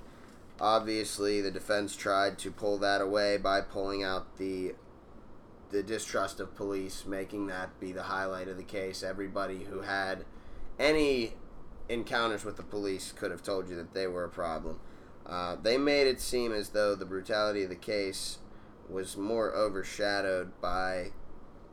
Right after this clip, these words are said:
the fact that this evidence wasn't really convincing. You know, we don't have anything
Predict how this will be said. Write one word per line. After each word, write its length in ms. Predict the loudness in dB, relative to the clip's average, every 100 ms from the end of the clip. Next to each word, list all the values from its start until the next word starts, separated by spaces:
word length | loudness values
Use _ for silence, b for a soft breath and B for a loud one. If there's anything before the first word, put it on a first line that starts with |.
| -16 -8
the 80 | -4
fact 300 | 0 0 0
that 120 | -2
this 200 | 0 2
evidence 360 | 2 2 -2 0
wasn't 340 | 0 0 0
really 300 | 0 0 -2
convincing. 580 | -2 -2 -2 -2 -4 -4
You 60 | -2
know, 120 | 0
we 120 | 2
don't 180 | 2 0
have 200 | 0 0
anything 580 | 0 -2 -4 -4 -4